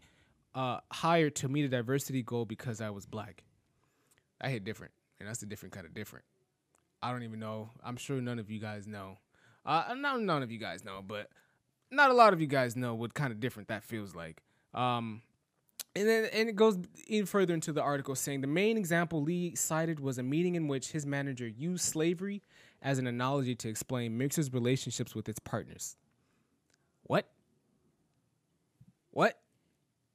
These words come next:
In subsequent, subsequent meetings, Lee voiced his objection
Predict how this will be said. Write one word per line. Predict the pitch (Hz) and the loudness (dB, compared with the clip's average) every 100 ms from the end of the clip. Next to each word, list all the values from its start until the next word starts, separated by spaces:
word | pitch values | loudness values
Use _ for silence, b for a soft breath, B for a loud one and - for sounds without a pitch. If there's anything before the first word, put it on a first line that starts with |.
| _ _ _ _ _ _ _ _ _ _ _ _ _ - | _ _ _ _ _ _ _ _ _ _ _ _ _ -2
In | 208 | 2
subsequent, | 185 233 214 208 - 214 196 - - | 6 4 4 0 0 2 0 -8 -6
subsequent | - 180 - 220 196 180 | -2 -2 0 -2 0 0
meetings, | 160 196 151 120 120 - 143 | 2 2 2 -2 -6 -10 -2
Lee | 165 202 | 0 2
voiced | 160 180 170 | 6 6 4
his | 147 139 | 0 -2
objection | 151 143 160 156 135 127 127 | -4 -2 -4 -4 -8 -8 -8